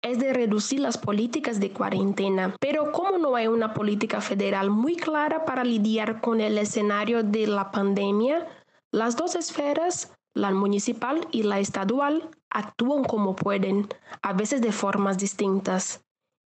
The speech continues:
Y, lastimosamente, siguen muriendo personas. Si no es por el coronavirus, es por la violencia policial.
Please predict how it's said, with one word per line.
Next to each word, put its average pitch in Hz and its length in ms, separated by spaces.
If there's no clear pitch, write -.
Y, 320 360
lastimosamente, 226 1500
siguen 285 460
muriendo 202 480
personas. 196 720
Si 247 180
no 240 120
es 277 140
por 302 160
el 277 140
coronavirus, 254 880
es 190 120
por 208 160
la 196 140
violencia 196 580
policial. 190 680